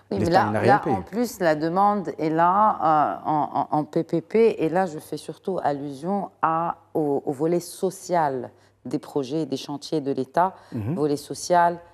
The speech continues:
Speaker 1: santé, éducation,
Speaker 2: Oui.
Speaker 1: et j'en passe, surtout en ce qui concerne la, la généralisation de la protection sociale.
Speaker 2: Mhm.
Speaker 1: Donc, il y a le, le privé a son rôle à jouer dans,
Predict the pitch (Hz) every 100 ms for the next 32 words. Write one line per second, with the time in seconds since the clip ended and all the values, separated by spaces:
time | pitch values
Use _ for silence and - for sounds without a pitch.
0 | _ - - 165 - 160 165 156 - _
1 | _ 151 127 175 202 - 160 156 - 156
2 | 165 226 - - _ - - - 262 -
3 | - - - - 220 190 180 156 - -
4 | - 165 190 170 165 156 - 175 160 -
5 | 143 - 151 - - 113 127 226 - 160
6 | 185 - - - 160 175 - 175 - 214
7 | 202 - - 220 - 185 156 160 143 135
8 | 139 160 170 143 131 123